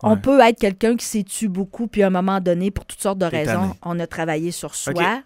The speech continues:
Speaker 1: Mais la plupart du temps, quand t'es passif, tu passes go puis tu deviens agressif. Vous remarquerez que les gens qui ont été intimidés, par exemple, le jour où ils se lèvent debout, ils seront rarement affirmatifs, ils vont être agressifs. Tu passes go.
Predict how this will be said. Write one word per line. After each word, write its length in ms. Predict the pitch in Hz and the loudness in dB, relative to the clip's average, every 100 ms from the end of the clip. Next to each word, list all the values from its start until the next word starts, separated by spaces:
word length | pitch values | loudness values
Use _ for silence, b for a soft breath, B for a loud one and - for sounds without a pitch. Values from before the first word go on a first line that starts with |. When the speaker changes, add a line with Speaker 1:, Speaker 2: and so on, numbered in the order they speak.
| _ b b | _ b b
Speaker 1:
Mais 300 | 240 311 359 - | 0 0 -4 -4
la 120 | 240 | -2
plupart 340 | 240 262 330 349 | -2 -2 0 0
du 100 | 226 | -4
temps, 160 | - 294 | -8 -6
quand 140 | 240 | -6
t'es 160 | 208 208 | -6 -8
passif, 480 | - 185 - 277 285 | -6 -6 -8 -12 -12
tu 120 | - | -12
passes 280 | - 233 202 | -2 -2 0
go 160 | 185 233 | -2 -4
puis 120 | - | -4
tu 60 | 180 | -2
deviens 260 | 185 185 | -2 -2
agressif. 600 | 185 165 160 - 185 - _ B B B B | -6 -6 -10 -10 -14 -16 _ B B B B
Vous 80 | |
remarquerez 400 | 208 214 202 302 | 2 2 0 -2
que 100 | - | -2
les 120 | 208 180 | -2 0
gens 160 | 214 | -2
qui 80 | 226 | -2
ont 180 | 185 180 | -4 -4
été 320 | 185 170 214 - | -6 -4 -4 -4
intimidés, 600 | 196 190 - 175 147 196 | -6 -6 -8 -8 -4 -4
par 200 | 202 160 | -4 -6
exemple, 440 | 151 160 180 208 | -8 -8 -6 -4
le 80 | 196 | -4
jour 180 | 185 240 | -2 -4
où 60 | 233 | -4
ils 40 | |
se 140 | - 208 | -4 -2
lèvent 160 | 190 | -2
debout, 400 | 165 165 170 226 - B B | -2 -6 -6 -10 -10 B B
ils 40 | |
seront 200 | - 196 | -6 -4
rarement 300 | 190 202 214 | -2 -2 -4
affirmatifs, 540 | 214 - 185 165 - 220 | -6 -8 -8 -10 -12 -14
ils 60 | |
vont 80 | 185 | -10
être 140 | 180 175 | -8 -8
agressifs. 580 | 165 160 156 175 175 _ b b | -10 -12 -12 -14 -16 _ b b
Tu 60 | - | -4
passes 320 | 214 196 165 | -2 0 -2
go. 240 | 180 202 | -4 -4